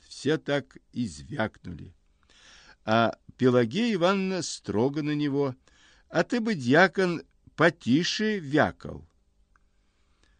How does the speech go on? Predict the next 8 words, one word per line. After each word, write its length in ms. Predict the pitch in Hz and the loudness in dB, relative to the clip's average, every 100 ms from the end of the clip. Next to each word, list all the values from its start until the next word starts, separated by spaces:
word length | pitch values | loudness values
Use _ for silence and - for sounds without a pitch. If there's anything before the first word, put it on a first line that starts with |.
| _ _ - | _ _ -20
Все 420 | - 127 120 - | 0 4 4 2
очень 400 | - 117 - 117 | -2 -4 -2 -2
застыдились, 1000 | 85 110 - - 95 107 196 120 - - - _ _ | -2 -4 -4 -6 -4 -2 -2 -4 -6 -16 -20 _ _
и 100 | - | -12
батюшка 600 | 90 120 151 156 127 - 117 | -2 0 0 -2 -10 -8 -8
отошёл 480 | 101 95 - 131 | -6 -8 -4 -4
от 160 | 117 - - | -4 -6 -14
греха 680 | 90 98 92 - 120 123 | -10 -10 -8 -6 -6 -6